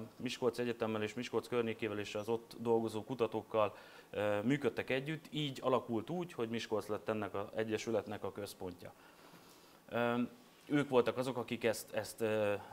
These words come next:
ö, szorgalmazták, hogy létrejöjjön. Zsíros Sándor nevét kell még megemlítenem, sajnos már elhunyt néhány évvel ezelőtt. Ő volt az, aki nyugalmazott iskolai igazgatóként ennek a programnak az élére állt, és, ö,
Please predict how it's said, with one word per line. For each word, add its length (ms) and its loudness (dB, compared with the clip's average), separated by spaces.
ö, 80 -6
szorgalmazták, 680 2
hogy 100 -6
létrejöjjön. 680 -2
Zsíros 320 2
Sándor 380 4
nevét 240 2
kell 140 2
még 140 2
megemlítenem, 800 -2
sajnos 440 -2
már 180 0
elhunyt 340 2
néhány 260 -2
évvel 260 0
ezelőtt. 420 0
Ő 140 2
volt 200 6
az, 100 -2
aki 220 -2
nyugalmazott 600 -2
iskolai 340 0
igazgatóként 800 -2
ennek 220 -4
a 40 -2
programnak 520 -2
az 100 -8
élére 340 2
állt, 260 6
és, 360 0
ö, 260 4